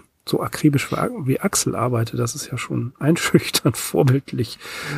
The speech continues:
Aber irgendwas ist immer. Und das, das wiederum finde ich interessant, weil ein Text ja immer Text erzeugt.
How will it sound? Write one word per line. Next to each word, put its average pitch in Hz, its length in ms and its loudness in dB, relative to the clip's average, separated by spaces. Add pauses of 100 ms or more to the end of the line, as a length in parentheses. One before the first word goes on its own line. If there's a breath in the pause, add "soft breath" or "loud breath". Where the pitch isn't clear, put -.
(120)
Aber 147 240 2
irgendwas 214 420 4
ist 202 300 0
immer. 202 280 4
Und 139 140 0 (260 loud breath)
das, 202 300 2
das 190 240 -2
wiederum 180 380 4 (240 loud breath)
finde 180 320 4
ich 180 240 0
interessant, 165 640 -2 (340 loud breath)
weil 151 460 6
ein 135 180 2
Text - 480 -2
ja 147 280 4
immer 180 340 6
Text - 380 0
erzeugt. - 680 -4